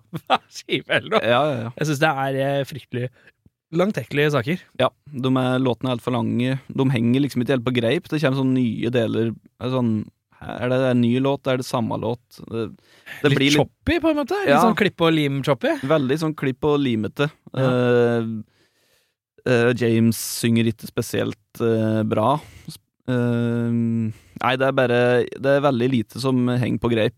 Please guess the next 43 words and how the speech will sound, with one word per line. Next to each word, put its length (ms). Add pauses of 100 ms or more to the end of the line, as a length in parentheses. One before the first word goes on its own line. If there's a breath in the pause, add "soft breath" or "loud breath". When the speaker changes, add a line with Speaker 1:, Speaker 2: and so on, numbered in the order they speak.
(140)
Speaker 2:
på 120
den 100
skiva. 280
Og 140
kanskje 240
spesielt 640
det 120
der, 200
eh, 200 (520)
og, 140 (220)
og 100
ganske 260
horrible 360
tekster, 520
eh, 720 (320)
kleine 360
tekster 380
tidvis. 480
Og 160
det 160
der, 220 (200)
kanskje 220
spesielt 420
det 160
der, 440 (580)
låten 400
føles 480
sånn 300 (180)
klipp 320
og 80
lima, 380 (240)
på 100
en 80
Speaker 1:
Ja, 80
Speaker 2:
måte. 160 (220 loud breath)
Speaker 1:
jeg 180
Speaker 2:
Som, 400
eh, 80
Speaker 1:
opplever 400
jo, 80
jeg, 240
jeg 160
synes 300